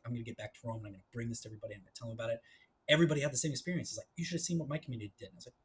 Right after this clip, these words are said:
"What? No, but that, my community did that too." So I get this document and it shows, boom, boom, boom, boom, boom. From the very top, they were pushing these things to the communities, right? Um, and, and you, you saw the effect. So I, part of my discernment story that I told you is, like,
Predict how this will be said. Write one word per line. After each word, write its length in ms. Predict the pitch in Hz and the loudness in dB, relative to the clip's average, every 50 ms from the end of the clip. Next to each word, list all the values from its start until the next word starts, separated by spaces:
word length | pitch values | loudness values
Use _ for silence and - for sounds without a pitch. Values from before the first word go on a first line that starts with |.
| _ _ - | _ _ -8
"What? 140 | - - - _ _ - | -8 -8 -8 _ _ 0
No, 140 | 170 185 | 2 4
but 120 | 175 175 175 | 4 2 2
that, 180 | 202 - - | 0 -2 0
my 140 | 156 160 196 | 0 0 0
community 320 | 196 - 185 165 151 143 135 | 2 2 2 2 2 0 -4
did 100 | 135 120 | -6 -8
that 160 | 120 117 - | -8 -8 -6
too." 240 | - 156 131 110 - _ _ _ _ _ - | -4 -4 -4 -4 -6 _ _ _ _ _ -4
So 120 | - 135 | -2 0
I 40 | 135 | 2
get 140 | 160 190 185 | 2 2 2
this 160 | 175 - - | 0 0 0
document 480 | - 127 135 156 - 135 110 104 101 - 113 | 0 0 0 0 0 -2 -6 -6 -8 -10 -10
and 60 | 107 | -8
it 40 | 101 | -8
shows, 300 | - - 147 123 - - | -8 -8 -8 -8 -10 -12
boom, 240 | - 110 127 127 120 | -14 -12 -10 -10 -8
boom, 180 | 117 120 113 110 | -8 -10 -10 -10
boom, 120 | 117 113 107 | -12 -12 -14
boom, 80 | - 110 107 - | -14 -16 -16 -16
boom. 140 | 113 101 - | -16 -16 -16
From 100 | - 113 | -16 -16
the 60 | 110 | -10
very 220 | 104 123 139 139 - | -6 -6 -6 -6 -6
top, 240 | - 123 110 - - | -6 -6 -8 -6 -8
they 60 | 113 | -14
were 80 | 101 - _ | -16 -16 _
pushing 240 | - 123 - - 110 | -12 -12 -12 -12 -12
these 140 | 107 101 - | -12 -12 -12
things 440 | - - 104 98 95 - - - - _ _ _ _ _ _ _ _ _ - | -12 -12 -16 -16 -14 -14 -14 -16 -16 _ _ _ _ _ _ _ _ _ -16
to 100 | - 110 | -14 -14
the 60 | 104 | -14
communities, 540 | - _ _ 104 104 98 - 110 - - - | -16 _ _ -14 -14 -14 -14 -16 -18 -14 -10
right? 200 | 101 95 101 101 - _ _ _ _ _ _ _ _ _ - | -10 -10 -10 -10 -14 _ _ _ _ _ _ _ _ _ -10
Um, 440 | 110 101 95 95 95 92 95 95 - _ _ _ _ _ _ _ _ | -10 -8 -8 -8 -10 -14 -16 -20 -20 _ _ _ _ _ _ _ _
and, 220 | 120 117 110 104 - | -2 -2 0 -2 -2
and 300 | 113 113 110 110 104 - | -2 -4 -4 -4 -8 -10
you, 160 | 120 117 120 | -10 -10 -8
you 120 | 117 120 110 | -4 -2 0
saw 220 | - - 120 113 | 0 0 0 -2
the 100 | 110 101 | -4 -8
effect. 340 | 95 - - - - - _ | -12 -12 -16 -18 -18 -18 _
So 360 | - - - - 110 101 98 - _ _ _ _ _ _ _ _ _ | -8 -8 -6 -6 -6 -8 -10 -12 _ _ _ _ _ _ _ _ _
I, 60 | - - - _ _ _ - - - | -10 -10 -10 _ _ _ -20 -12 4
part 140 | - 156 151 | 6 6 6
of 80 | 151 135 | 6 4
my 120 | 127 120 | 2 0
discernment 500 | - - - - 127 120 120 120 113 - | 2 4 2 2 2 0 0 -2 -2 -4
story 320 | - - 107 101 101 101 | -4 -4 -6 -8 -6 -8
that 80 | 98 92 | -8 -8
I 60 | - | -10
told 280 | - - 127 151 156 113 | -10 -6 -6 -6 -4 -6
you 80 | 101 | -8
is, 140 | 95 95 95 | -12 -12 -14
like, 140 | 95 - | -14 -16